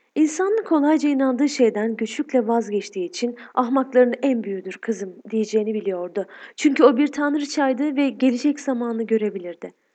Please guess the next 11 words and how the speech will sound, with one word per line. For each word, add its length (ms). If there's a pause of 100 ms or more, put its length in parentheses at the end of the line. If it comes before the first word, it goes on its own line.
(220)
Ona 180
göre 240
asıl 300
ahmaklık, 600 (220)
sonu 400
acı 260
bile 180
olsa, 400 (260)
insan 340
sevgisinden 720
vazgeçmekti. 840